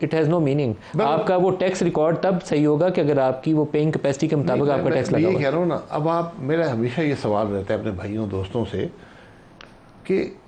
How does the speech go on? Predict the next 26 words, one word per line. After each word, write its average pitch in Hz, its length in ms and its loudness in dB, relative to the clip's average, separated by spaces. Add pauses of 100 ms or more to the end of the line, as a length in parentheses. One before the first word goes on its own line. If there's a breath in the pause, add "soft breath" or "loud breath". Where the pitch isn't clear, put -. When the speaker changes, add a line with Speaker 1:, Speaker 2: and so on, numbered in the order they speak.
(360)
Speaker 2:
आप 170 420 -2 (460)
जो 151 120 0
सारे, 202 320 0
अ, 82 460 -2
अ, - 260 -6 (100)
अक्सर 220 320 0
जो 190 140 2
पार्लियामेंटेरियन 143 580 2
है, 143 60 2
वो 139 100 2
टैक्स 143 340 -2
वो 143 140 2
अदा 123 180 2
करते 117 320 -2
हैं 120 180 0
जो 120 120 2
parliament 123 580 0
की 135 80 0
तनख्वाह 117 340 -2
पे 165 100 2
Speaker 1:
तनख्वाह 156 240 2
से 156 80 2
Speaker 2:
कटता 123 120 0
है, 101 60 0
Speaker 1:
कटता - 120 -2
है। 110 80 -8